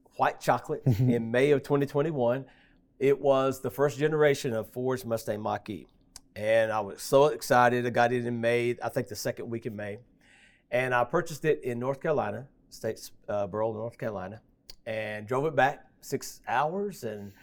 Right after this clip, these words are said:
Speaker 1: jumped in, learned, uh, how to charge, how to navigate, planning the, the trip and everything, and I've enjoyed it. I've loved it. I've been on probably, at this time, twenty different road trips.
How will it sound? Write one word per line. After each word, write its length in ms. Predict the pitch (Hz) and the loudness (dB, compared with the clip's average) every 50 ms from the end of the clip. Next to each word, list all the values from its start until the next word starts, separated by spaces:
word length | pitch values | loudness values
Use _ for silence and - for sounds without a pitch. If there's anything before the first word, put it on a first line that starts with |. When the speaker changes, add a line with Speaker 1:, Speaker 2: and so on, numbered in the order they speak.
| _ - - _ _ _ _ _ _ _ - | _ -20 -20 _ _ _ _ _ _ _ -4
Speaker 1:
jumped 320 | - 147 160 156 - - 156 | 0 0 0 0 0 0 2
in, 280 | 156 165 170 175 170 | 2 2 2 2 2
learned, 340 | 160 160 160 165 165 160 151 | 2 0 0 0 0 -2 -2
uh, 120 | 143 127 120 - - | 0 -2 -2 -4 -4
how 240 | 110 139 139 147 | 0 4 4 4
to 140 | 147 143 127 | 4 2 -2
charge, 800 | - - - 190 175 170 170 170 165 160 160 160 160 160 160 - | -6 -2 2 4 4 6 4 4 4 4 4 6 6 4 4 2
how 160 | 156 139 131 | 2 0 2
to 100 | 123 127 | 2 0
navigate, 640 | 117 120 131 143 139 143 127 127 135 139 139 139 - | 0 2 4 4 4 4 4 4 4 4 4 0 -4
planning 520 | - 131 120 123 131 135 135 139 135 131 | -2 0 0 0 2 0 0 0 0 0
the, 380 | 123 120 117 117 117 113 110 87 - - - - | 0 0 0 0 0 -2 -4 -8 -14 -20 -20 -12
the 120 | - 117 117 | -12 -10 -10
trip 280 | - - 156 143 - | 2 4 4 4 4
and 100 | 127 113 | 2 0
everything, 400 | 117 113 113 110 - 135 143 123 | 0 0 -2 -4 -4 -4 -4 -4
and 140 | 123 131 135 | -2 -2 0
I've 160 | 131 131 131 | 0 0 0
enjoyed 320 | 139 131 143 160 170 127 - | 0 0 2 0 0 0 -4
it. 80 | - - | -6 -2
I've 220 | 113 127 123 127 | -2 -2 -2 0
loved 260 | 123 139 147 131 104 | 0 2 2 2 0
it. 60 | 107 | -2
I've 180 | 101 113 110 110 | -4 -4 -4 -2
been 220 | 131 131 131 127 | -4 -2 -2 0
on 240 | 123 123 120 110 101 98 _ _ _ | 0 0 0 -2 -4 -12 _ _ _
probably, 540 | - 127 139 139 131 104 117 120 113 107 - - _ _ _ _ _ _ _ _ _ _ _ _ - | -4 -2 -2 -2 -4 -4 -4 -6 -6 -8 -10 -16 _ _ _ _ _ _ _ _ _ _ _ _ -6
at 120 | 117 120 | -6 0
this 220 | - 160 160 165 - | 0 0 0 0 -6
time, 360 | - - 151 135 127 123 123 | -4 -2 0 0 0 0 -2
twenty 280 | - - 156 156 151 143 | -4 -6 -4 -4 -4 0
different 320 | 123 143 139 135 113 - | 0 0 -2 -2 -4 -2
road 240 | 107 113 123 131 127 | 0 0 0 0 -2
trips. 460 | - - 135 127 - - - - - | -4 -6 -6 -6 -8 -10 -18 -20 -20